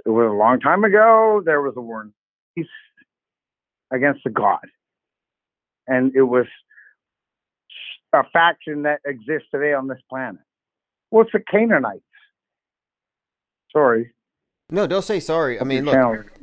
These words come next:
Speaker 2: when, when we look into the symbolism, we look into the, the nomenclature and all this, this really flaunting of the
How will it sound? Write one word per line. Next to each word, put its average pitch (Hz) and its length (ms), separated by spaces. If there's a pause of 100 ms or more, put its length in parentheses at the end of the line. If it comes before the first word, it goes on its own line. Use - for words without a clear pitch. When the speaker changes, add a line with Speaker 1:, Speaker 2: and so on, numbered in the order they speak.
(100)
Speaker 2:
when, 170 160
when 160 140
we 160 60
look 190 140
into 190 120
the 143 80
symbolism, 104 580
we 113 100
look 139 200
into 120 440
the, 110 500 (300)
the 120 140
nomenclature 117 840
and 101 120
all 107 140
this, 117 260 (120)
this - 320 (380)
really 147 320
flaunting 120 920
of 107 320
the 104 360